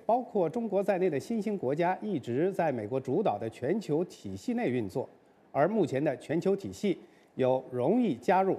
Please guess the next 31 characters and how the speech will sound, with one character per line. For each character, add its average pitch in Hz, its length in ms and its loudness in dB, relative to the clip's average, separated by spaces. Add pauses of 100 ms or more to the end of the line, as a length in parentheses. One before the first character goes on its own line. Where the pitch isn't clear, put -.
(140)
但 120 160 0 (120)
难 101 200 -2
以 151 240 -4 (240)
推 208 160 0
翻 233 160 0
的 160 100 -2
特 - 180 -8
点。 - 180 -14 (720)
即 240 160 2
使 180 280 4
中 214 160 0
国 190 100 2
经 202 160 2
济 175 140 2
增 196 200 2
长 117 240 2
超 220 220 0
越 185 80 2
美 104 160 -6
国， 123 280 0 (120)
也 127 280 0
难 120 320 0
以 156 180 2
挑 92 280 -12
战 160 200 0 (120)
美 95 140 -10
国 101 320 -6
在 110 240 -4
全 113 300 -4
球 117 220 -6
的 120 120 -6